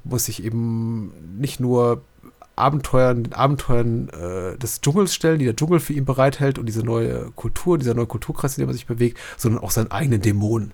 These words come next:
So, äh, besser kann ich's nicht umschreiben. <laughs> Wir können vielleicht noch einige Sachen ein bisschen später vertiefen. Äh, Harrison Ford und Helen Mirren habe ich erwähnt, einen seiner Söhne. Charlie spielt River Phoenix und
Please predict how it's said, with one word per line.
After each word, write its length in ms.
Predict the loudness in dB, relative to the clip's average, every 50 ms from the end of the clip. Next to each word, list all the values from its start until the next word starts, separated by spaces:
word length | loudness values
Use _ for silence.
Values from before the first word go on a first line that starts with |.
| -10
So, 260 | -6 -4 -2 -2 -2 -2 -2 -4 -6 -6 -8 -18 -20 -10 -6
äh, 80 | -4 0
besser 220 | 4 6 6 6
kann 120 | 6 6 4
ich's 100 | 2 2
nicht 120 | 0 -2 -4
umschreiben. 420 | -4 -6 -4 -4 -4 -6 -6 -8 -12
<laughs> 680 | -16 _ -16 -16 -14 -14 -16 -20 -20 -20 -20 -18 -10 -6
Wir 120 | -4 -2
können 200 | -2 -2 -4 -6
vielleicht 260 | -4 -2 -2 -2 -2
noch 80 | -2 0
einige 240 | 0 0 0 0 -2
Sachen 240 | -2 -4 -4 -6
ein 60 | -6 -6
bisschen 200 | -8 -8 -8 -8
später 260 | -8 -6 -4 -4 -2
vertiefen. 460 | -2 -4 -6 -6 -6 -8 -8 -8 -12 -14 -14 -14 -14 -12 -12 -10 -10 -8 -8 -8 -8 -8 -8 -6 -6 -8 -8 -4
Äh, 640 | 0 2 4 6 6 6 6 6 6 4 4 2 0 -4 -12 -8 0
Harrison 260 | 4 4 4 4 2 2
Ford 220 | 4 4 4 4
und 80 | 4 4
Helen 220 | 4 4 4 6
Mirren 280 | 6 6 6 6 6 6
habe 140 | 4 2
ich 80 | 0 -2
erwähnt, 500 | -2 0 2 2 2 2 0 -2 -6 -10 -6
einen 260 | -2 0 2 2 4
seiner 220 | 4 4 4 2 2
Söhne. 480 | 2 4 4 4 4 4 4 2 0 -2 -8 -12 -8
Charlie 340 | -4 -2 -2 0 0 -2
spielt 340 | -4 -4 -2 -2 -2 -2 0 -2
River 240 | -2 0 -2 -2
Phoenix 640 | -2 -2 -2 0 2 2 0 0 -2 -4 -6 -6 -8 -8 -6
und 680 | -2 0 2 2 2 2 2 -2 -4 -4 -6 -8 -8 -10